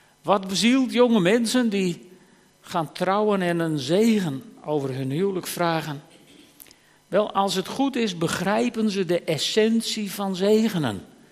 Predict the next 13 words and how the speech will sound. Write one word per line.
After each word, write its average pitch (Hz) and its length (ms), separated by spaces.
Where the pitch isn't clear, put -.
Je 147 180
wordt 220 380
daarmee 190 560
verbonden 190 920
met 180 360
de 160 120
zegenende, 165 920
met 156 220
de 151 100
winnaar, 175 500
met 139 160
Jezus 165 420
Christus. - 640